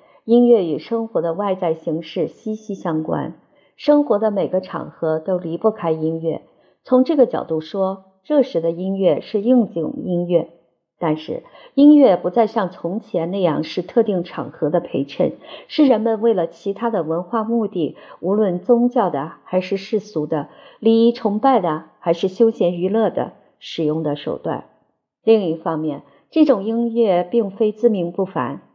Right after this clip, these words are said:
装模作样宣扬某种哲学，或要指导民族的生活。它伴随生活，与生活同行，不断在透明的晶体中反射生活的七彩光辉。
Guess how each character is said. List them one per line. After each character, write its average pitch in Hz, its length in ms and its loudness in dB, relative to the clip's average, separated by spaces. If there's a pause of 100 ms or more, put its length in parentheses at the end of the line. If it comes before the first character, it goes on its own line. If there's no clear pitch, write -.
(140)
装 285 180 4
模 214 200 2
作 247 180 4
样 208 300 2
宣 - 260 2
扬 170 220 0
某 165 180 -2
种 165 240 -2
哲 156 240 -2
学， 143 300 -8 (500)
或 - 160 2
要 185 220 2
指 175 240 -10
导 170 200 -4
民 170 280 -8
族 190 180 -6
的 165 120 -2
生 185 280 -6
活。 - 300 -6 (500)
它 170 480 -2
伴 247 160 2
随 165 200 -4
生 190 300 -4
活， - 340 -8 (240)
与 220 160 4
生 254 260 4
活 180 160 2
同 180 260 -2
行， 143 320 -4 (400)
不 240 120 4
断 254 200 4
在 208 180 0
透 247 240 -2
明 180 220 -2
的 185 160 0
晶 240 260 0
体 - 180 -8
中 165 340 -4 (100)
反 185 140 0
射 190 200 2
生 240 300 0
活 175 180 2
的 160 140 2
七 - 220 -4
彩 - 280 -6
光 180 200 0
辉。 208 380 0